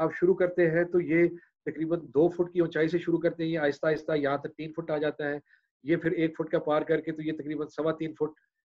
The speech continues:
यहाँ तक पहुँचते हुए साढ़े तीन, पौने चार फुट हो जाता है, फिर ये पार करते हैं, फिर सीधा गुजरते हुए यहाँ तक पहुँचते हैं तो ये तकरीबन पाँच फुट, अ, अ, अ, साढ़े चार, पाँच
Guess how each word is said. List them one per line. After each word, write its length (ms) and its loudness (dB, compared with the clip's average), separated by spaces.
यहाँ 200 0
तक 100 0
पहुँचते 300 0
हुए 180 2
साढ़े 260 -2
तीन, 240 -6
पौने 180 -4
चार 240 -2
फुट 160 -6
हो 60 2
जाता 260 -4
है, 120 -8
फिर 140 -4
ये 120 6
पार 300 0
करते 280 -4
हैं, 240 -4
फिर 100 2
सीधा 360 2
गुजरते 380 -2
हुए 100 0
यहाँ 220 -2
तक 140 0
पहुँचते 260 -4
हैं 80 -2
तो 60 -8
ये 280 0
तकरीबन 320 0
पाँच 280 0
फुट, 160 -4
अ, 40 0
अ, 20 4
अ, 880 -2
साढ़े 220 0
चार, 180 0
पाँच 240 -4